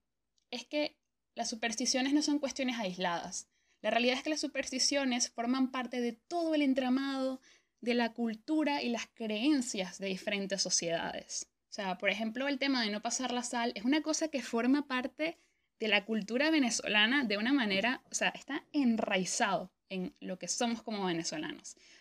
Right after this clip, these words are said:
Y así con muchísimas otras cosas. La verdad, no me vienen a la mente más ejemplos, pero sé que hay millones de supersticiones que tenemos los venezolanos que no, no podemos sacarnos de la cabeza y que tenemos como por seguro.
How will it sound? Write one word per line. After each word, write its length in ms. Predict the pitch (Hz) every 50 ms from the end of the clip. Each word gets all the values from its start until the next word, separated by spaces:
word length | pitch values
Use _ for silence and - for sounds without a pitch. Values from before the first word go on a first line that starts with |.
| _ _
Y 60 | 208
así 160 | 220 214 285
con 140 | 277 370 370
muchísimas 400 | 330 - - 254 294 294 302 247
otras 220 | 214 196 220 214 -
cosas. 260 | - 196 - 180 180
La 100 | 185 185
verdad, 220 | 185 196 208 208
no 120 | 202 214 226
me 80 | 240
vienen 220 | 254 262 285 294 285
a 40 |
la 120 | 247 202 196
mente 240 | 190 190 196 196 220
más 160 | 240 247 262
ejemplos, 500 | 277 254 - 262 254 254 240 262 269 262 -
pero 200 | 240 190 156 160
sé 180 | - - 190 180
que 100 | 196 208
hay 140 | 214 226
millones 500 | 240 240 220 208 214 208 208 214 220 226
de 340 | 233 233 220 247 214 - - - - - - - _ _
supersticiones 760 | - - 302 285 302 269 254 - 240 233 233 208 208 226 233
que 80 | - 254
tenemos 260 | 226 185 180 185 208
los 140 | 233 233 220
venezolanos 640 | 220 185 190 185 - 180 175 170 175 180 190 190 -
que 320 | - 220 190 170 165 165
no, 240 | 170 170 175 175 - -
no 160 | 208 196 190
podemos 320 | - 226 220 214 220 214 -
sacarnos 400 | 214 190 - 170 170 185 196 208
de 60 | 202
la 100 | 190 185
cabeza 500 | 170 165 165 175 175 180 - - 220 208
y 40 | 196
que 80 | 202
tenemos 300 | 185 170 165 165 185 180
como 260 | - 240 214 190 175
por 200 | 180 185 170 160
seguro. 500 | - - 175 151 160 196 196 190 208 240